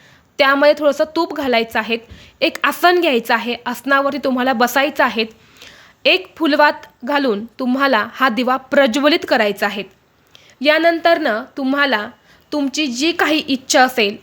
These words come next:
ज्या कामासाठी तुम्ही हा उपाय करत असेल तर तसं तुम्हाला संकल्प करायचा आहे,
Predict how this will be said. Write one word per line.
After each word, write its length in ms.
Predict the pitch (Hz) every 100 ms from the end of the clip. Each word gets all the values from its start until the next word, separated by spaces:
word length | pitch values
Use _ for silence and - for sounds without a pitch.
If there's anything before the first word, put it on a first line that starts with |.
| 254
ज्या 180 | 302 294
कामासाठी 600 | 294 294 269 330 339 339
तुम्ही 280 | 339 294 285
हा 100 | 262
उपाय 300 | 262 269 262
करत 200 | 262 247 -
असेल 520 | 262 - 202 208 _
तर 200 | 240 240 247 - _ _ _ -
तसं 200 | 277 311 294
तुम्हाला 380 | 269 277 233
संकल्प 520 | 233 269 247 269 277 311
करायचा 420 | 294 254 233 233
आहे, 180 | 226